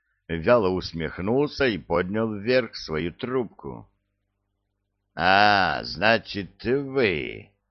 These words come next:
произнес наш посетитель, обходя стол, крадущейся, настораживающей походкой. "Послушайте,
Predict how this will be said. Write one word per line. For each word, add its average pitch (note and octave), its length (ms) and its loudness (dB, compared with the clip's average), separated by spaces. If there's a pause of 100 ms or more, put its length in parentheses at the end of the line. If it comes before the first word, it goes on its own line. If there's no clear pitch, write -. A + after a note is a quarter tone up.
(480)
произнес G2 640 2
наш F2 380 2
посетитель, A2+ 840 -2 (280)
обходя G2+ 480 2
стол, G#2+ 480 2 (260)
крадущейся, G2+ 1080 4
настораживающей F#2+ 1000 0
походкой. F2+ 840 -4 (1040)
"Послушайте, D#2+ 1200 -2